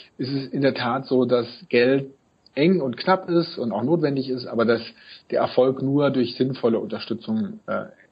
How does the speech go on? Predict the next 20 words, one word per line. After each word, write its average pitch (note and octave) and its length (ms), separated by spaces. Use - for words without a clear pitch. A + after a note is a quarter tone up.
entsteht. - 520
Und C#3+ 260
wie E3+ 140
unterstützen F3 560
wir? D3 240
Wir, C3 440
äh, - 60
haben A#2 420
riesige D#3+ 560
Netzwerke B2 520
zu - 140
Investoren. D#3+ 840
Wir B2+ 120
helfen C3+ 420
sehr, D3 340
sehr, C#3 180
sehr C3 180
stark A#2+ 500
mit C3+ 400
bei, A#2 520